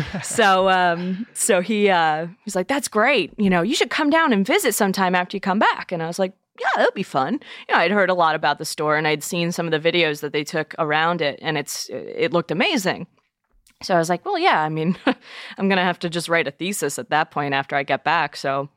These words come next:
Speaker 2: eh, I'll have
Speaker 1: Plenty
Speaker 2: some
Speaker 1: of
Speaker 2: time."
Speaker 1: opportunity to drink wine.
Speaker 2: Exactly. Um, you know, I was living, so basically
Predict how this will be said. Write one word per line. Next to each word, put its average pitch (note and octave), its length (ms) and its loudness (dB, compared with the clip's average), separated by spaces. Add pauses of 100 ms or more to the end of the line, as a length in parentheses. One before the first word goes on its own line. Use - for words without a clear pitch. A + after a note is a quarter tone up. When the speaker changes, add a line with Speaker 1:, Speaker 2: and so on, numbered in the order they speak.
Speaker 2:
eh, G#4+ 140 -4
I'll F4 160 2
have B3 140 2
Speaker 1:
Plenty F2+ 200 0
Speaker 2:
some - 80 4
Speaker 1:
of C#3 60 4
Speaker 2:
time." C#3 120 2
Speaker 1:
opportunity G#2 340 -2
to G#2 100 2
drink A2 240 -2
wine. C#3 320 4
Speaker 2:
Exactly. D#4 800 -2 (320)
Um, F#3+ 480 4
you B3 80 4
know, D#3+ 180 4
I E3+ 160 2
was G3 140 0
living, F#3 400 2 (880)
so G3 380 2 (960)
basically F3 680 0